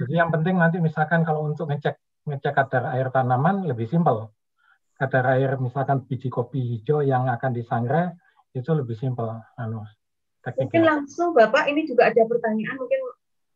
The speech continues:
Speaker 2: ada kaitannya Bapak, bagaimana, ini ada pertanyaan dari Ibu Janti, bagaimana kita bisa belajar untuk teknologi foton ini pada tahap awal sehingga bisa, eh,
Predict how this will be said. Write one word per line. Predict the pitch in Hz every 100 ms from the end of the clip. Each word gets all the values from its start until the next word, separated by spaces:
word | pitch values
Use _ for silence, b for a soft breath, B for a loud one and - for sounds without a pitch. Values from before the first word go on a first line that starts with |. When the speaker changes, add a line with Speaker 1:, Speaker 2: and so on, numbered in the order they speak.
| _ _ -
Speaker 2:
ada | 214 220 - 190 185
kaitannya | 208 214 214 220 254
Bapak, | 190 175 208 247 190
bagaimana, | 190 220 233 233 240
ini | 254 254 - 220
ada | 208
pertanyaan | 190 - 202 196 180 175 196 285 302 _ _ _
dari | 190 180 185 175
Ibu | 175
Janti, | 185 170 170 175 220 302 - _ b -
bagaimana | 196 226 240 269 311
kita | 269 269 285 226
bisa | 220 214
belajar | 214 190 180 247 269 262
untuk | 240 240 269 -
teknologi | 233 226 226 226 220 240 233
foton | 226 226 208 214
ini | 196 202 262 320 -
pada | 208 202
tahap | 185 196 180 -
awal | 196 185 170 170 226 285 _ _ _ _
sehingga | _ 240 226 233 247 330
bisa, | 240 220 - 294 311 - _ _ _ _
eh, | - 226 214